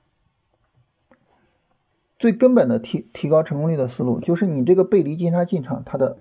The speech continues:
行情背景是什么样的？整体上是不是一个比较好的行情背景？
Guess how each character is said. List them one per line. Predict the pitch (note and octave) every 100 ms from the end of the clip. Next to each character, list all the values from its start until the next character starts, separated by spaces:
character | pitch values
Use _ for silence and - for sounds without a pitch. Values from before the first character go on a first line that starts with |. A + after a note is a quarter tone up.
| _
行 | - C#3+ E3
情 | D#3+ D#3
背 | - A3 C#3
景 | B2+ -
是 | -
什 | B2 B2
么 | A#2+
样 | B2 -
的？ | - _ _ - - - - - _
整 | D#3+ A3
体 | G3+
上 | C#3+ D#3
是 | C3 E3+
不 | D#3
是 | D#3+
一 |
个 | D3+
比 | D#3+
较 | B2 F3
好 | - -
的 | B2
行 | B2
情 | B2+
背 | B2 B2
景？ | -